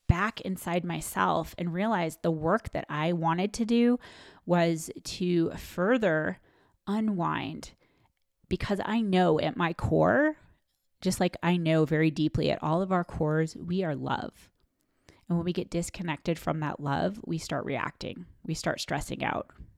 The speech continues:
We start creating this facade to protect us from the world. And a lot of us have these real hard shells around us to try to keep us safe,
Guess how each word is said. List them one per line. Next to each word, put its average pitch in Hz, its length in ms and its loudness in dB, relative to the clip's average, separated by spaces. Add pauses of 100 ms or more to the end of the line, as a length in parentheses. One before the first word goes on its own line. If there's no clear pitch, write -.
We 156 140 -4
start 151 440 -2 (420)
creating 180 500 2
this 165 200 -2
facade 165 640 2
to 185 120 -2
protect - 580 -4
us - 220 -4
from 165 220 -6
the 151 100 -4
world. 190 540 0 (400)
And 220 100 -4
a 226 60 -4
lot 214 240 -4
of 262 100 -2
us 220 160 -6
have 190 220 -4
these 175 180 -2
real 170 160 0
hard 180 400 -4
shells 175 400 0
around 160 360 -2
us 226 180 0
to - 100 -8
try 151 180 -4
to 156 80 -2
keep - 300 -2
us - 120 -2
safe, 285 400 2